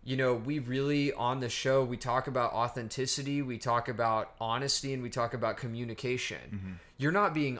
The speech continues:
Speaker 1: honest with yourself
Speaker 2: No.
Speaker 1: if you are, if you are being a simp. You're not being honest with who you are as a man, who you
Speaker 2: Mm-hmm.
Speaker 1: were created to be. You're not communicating.
Speaker 2: Mm-hmm.
Speaker 1: You are choosing to be passive instead of being bold.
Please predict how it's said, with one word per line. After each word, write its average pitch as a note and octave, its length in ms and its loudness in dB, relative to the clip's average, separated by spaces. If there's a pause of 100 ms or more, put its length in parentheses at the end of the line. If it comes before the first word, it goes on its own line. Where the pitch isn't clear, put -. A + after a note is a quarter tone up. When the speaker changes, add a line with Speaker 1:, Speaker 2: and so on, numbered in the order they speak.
Speaker 1:
honest B2+ 520 2
with A2 260 -8
yourself G2+ 800 -4
Speaker 2:
No. F2 340 -8
Speaker 1:
if A#2+ 220 2
you C3 280 2
are, A#2+ 460 6
if B2+ 180 -2
you B2 220 0
are B2 80 4
being A2 320 -4
a G2+ 60 -8
simp. F#2+ 420 -4
You're C3+ 140 -2
not E3+ 240 2
being D#3+ 180 -2
honest C#3 480 0
with B2+ 200 -4
who - 180 -8
you C#3+ 280 -2
are A#2+ 220 6
as A#2+ 160 0
a G#2 60 -4
man, G#2+ 460 -4
who C3 80 -2
you C3 140 0
Speaker 2:
Mm-hmm. C3 60 -2
Speaker 1:
were C3 100 -2
created A#2 580 -4
to A2+ 60 -6
be. A2 440 -6 (300)
You're B2 180 0
not A#2+ 320 2
communicating. G#2 960 -6
Speaker 2:
Mm-hmm. F2+ 300 -10 (200)
Speaker 1:
You C3 280 2
are C#3+ 80 4
choosing D3+ 460 -2
to C3+ 80 -2
be A#2 140 -6
passive A2 880 0
instead B2 400 0
of A#2 160 -2
being A#2 300 -4
bold. A2+ 480 -2